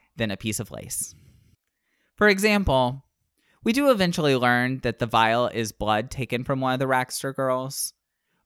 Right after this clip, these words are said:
but only because we learn about other samples labeled the same. We don't know why there's a random cooler buried in the woods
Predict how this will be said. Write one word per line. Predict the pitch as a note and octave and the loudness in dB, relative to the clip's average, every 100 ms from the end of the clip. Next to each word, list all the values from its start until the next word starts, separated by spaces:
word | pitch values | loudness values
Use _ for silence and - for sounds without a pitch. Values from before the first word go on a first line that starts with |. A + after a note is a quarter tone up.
| - | 2
but | C3+ | 4
only | E3+ F3+ F#3 | 4 0 -2
because | E3+ - D3 C3+ | -4 -4 -4 -2
we | B2 | -2
learn | A#2+ B2 | 0 0
about | A#2 A2 G#2+ - - _ _ _ _ - | 0 0 -2 -6 -16 _ _ _ _ 2
other | D3+ C3 G#2+ | 2 2 -2
samples | - F#2+ - - G#2+ - _ | -6 -8 -8 -12 -12 -16 _
labeled | A#2+ B2 G2+ E2+ E2+ - _ | -2 -2 -2 -6 -8 -14 _
the | A2 | -10
same. | - G#2+ - F#2 D3+ _ _ _ - | -6 -6 -8 -14 -18 _ _ _ -4
We | C3+ | 0
don't | B2+ B2+ | 2 2
know | C#3+ | 0
why | C#3+ C3+ | 0 0
there's | C3+ C3+ | -2 -4
a | C#3+ | -4
random | C3+ G2 G2+ A2+ C#3 D#3+ | -4 -4 -4 -6 -6 -8
cooler | - G3+ G3 B2 G#2 G#2+ C3+ _ _ - | -8 -6 -4 -2 -2 -4 -10 _ _ -4
buried | G2+ A2+ C3+ | -2 0 -2
in | D3+ | -2
the | F#3 | -4
woods | A3 F#3+ A2 G#2+ C3 - - | -2 -2 -2 -4 -8 -10 -10